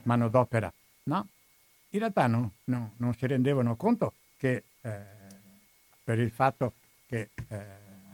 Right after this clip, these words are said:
c'è, è un immigrato o perché è una donna si possa pagare meno,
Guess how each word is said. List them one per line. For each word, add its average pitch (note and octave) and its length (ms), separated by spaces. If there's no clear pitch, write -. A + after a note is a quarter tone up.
c'è, F#3 180
è C#3+ 100
un C3 160
immigrato B2+ 600
o D#3 120
perché C3+ 300
è C#3 40
una B2 200
donna A#2+ 360
si B2+ 160
possa B2 320
pagare A#2 400
meno, A#2 320